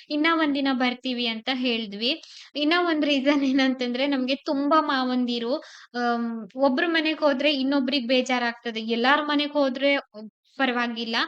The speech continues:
ಒಬ್ರ ಮನೆಗ್ ಹೋಗಿ ಇನ್ನೊಬ್ರ ಮನೆಗ್ ಹೋಗ್ಲಿಲ್ಲ ಅಂದ್ರೆ ಅವ್ರು ಬೇಜಾರ್ ಮಾಡ್ಕೊಳ್ತಾರೆ. ಹಾಗಾಗಿ ನಾನು ಪೂಜೆ ಕೊಟ್ಬಿಟ್ಟು ಸೀದಾ ಹೊರಟೆ. ಇನ್ನ ಒಂದ್ ದಿನ ಬರ್ತೀನಿ ಅಂತ.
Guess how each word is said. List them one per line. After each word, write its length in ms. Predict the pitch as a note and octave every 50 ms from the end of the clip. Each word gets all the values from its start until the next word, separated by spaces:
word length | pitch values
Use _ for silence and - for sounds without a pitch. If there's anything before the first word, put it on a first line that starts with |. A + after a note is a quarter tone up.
| - - - - - -
ಒಬ್ರ 220 | D4 C#4+ B3+ E4+ E4+
ಮನೆಗ್ 320 | D#4+ D#4+ D#4 D#4 D#4+ D#4
ಹೋಗಿ 260 | D#4+ D#4 D4+ C#4 C#4+
ಇನ್ನೊಬ್ರ 340 | D#4 D4 C#4 C#4 C4+ B3+ C#4+ C#4+
ಮನೆಗ್ 300 | C4+ C4 B3+ C4 C4 B3+
ಹೋಗ್ಲಿಲ್ಲ 400 | C#4+ B3 B3 A#3+ B3+ C4 B3 A#3+
ಅಂದ್ರೆ 200 | A#3 A#3+ A#3+ C4+
ಅವ್ರು 180 | D4+ D#4+ E4 E4+
ಬೇಜಾರ್ 420 | C#4+ C#4+ C4 B3 A#3+ C4 C4 B3
ಮಾಡ್ಕೊಳ್ತಾರೆ. 680 | A#3+ A#3+ A#3 A3+ A3+ - - A3 A3 G#3+ - - G#3+ A#3
ಹಾಗಾಗಿ 500 | B3+ C4 C4 B3+ A#3 A3+ A#3 A3+ A3 A#3
ನಾನು 280 | A#3 A#3 A3+ A3+ A#3+ A#3+
ಪೂಜೆ 300 | - B3 A#3+ A#3 B3 A#3+
ಕೊಟ್ಬಿಟ್ಟು 500 | - - A3+ - - - A3+ A3+ - F4
ಸೀದಾ 340 | E4+ - D4 B3+ A3 A#3
ಹೊರಟೆ. 800 | A#3 A#3 A#3+ A3+ A3 A3 A3 - A3+ B3 D#4+ D#4+ - - - - -
ಇನ್ನ 160 | C#4+ C#4 C#4+ D4+
ಒಂದ್ 260 | D4 D4 C#4+ C4+ B3+
ದಿನ 140 | B3 C4 B3 B3
ಬರ್ತೀನಿ 560 | A#3+ A#3 B3 B3 B3 - - A#3 A3+ A3 A3+
ಅಂತ. 300 | A3 G#3+ G#3 G3 F#3+ -